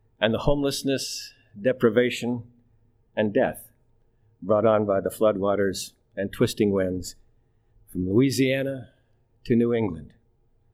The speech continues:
not the least in our neighboring city here in Annapolis. It's right and good that we should gather, for worship is the true source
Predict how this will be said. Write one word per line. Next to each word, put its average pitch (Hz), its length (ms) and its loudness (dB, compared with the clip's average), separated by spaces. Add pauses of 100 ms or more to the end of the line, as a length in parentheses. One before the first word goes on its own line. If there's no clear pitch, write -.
(100)
not 113 140 0
the - 80 -4
least 113 320 0
in 95 100 -8
our 98 80 -6
neighboring 101 360 -4
city 101 280 -2
here 95 400 -10
in 95 120 -10
Annapolis. 92 560 -14 (2000)
It's 123 180 0
right 139 400 2
and 117 180 -2
good 127 320 4 (720)
that 123 120 2
we 131 100 2
should 113 220 -2
gather, 113 420 2 (1040)
for 123 180 4
worship 127 460 4 (840)
is 120 180 2
the 120 80 4
true 165 260 4
source - 640 0